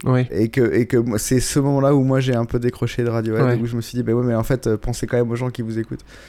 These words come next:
Speaker 2: C'est, après, c'est mon avis, je sais que beaucoup de gens ne le partageront pas.
Speaker 1: <laughs>
Speaker 2: C'est normal. Je, mais moi, et voilà. Et, et c'est pour ça qu'il y a une époque où j'aimais beaucoup Mirwais, parce que, euh,
Speaker 1: Ouais.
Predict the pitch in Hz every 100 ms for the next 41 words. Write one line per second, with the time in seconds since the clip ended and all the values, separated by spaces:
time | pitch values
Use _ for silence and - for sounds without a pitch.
0 | - - - - 147 143 127 156 147 139
1 | 139 143 131 147 135 131 127 143 151 143
2 | 147 139 131 127 139 131 123 156 160 147
3 | 147 139 104 - - 160 180 147 180 160
4 | 147 135 131 135 - 110 123 147 139 139
5 | 156 147 147 147 131 147 143 131 147 139
6 | 175 165 147 131 - - - 135 139 165
7 | - 151 139 139 135 139 165 156 135 135
8 | 143 - 120 - 123 117 110 120 120 -
9 | _ - - - 135 135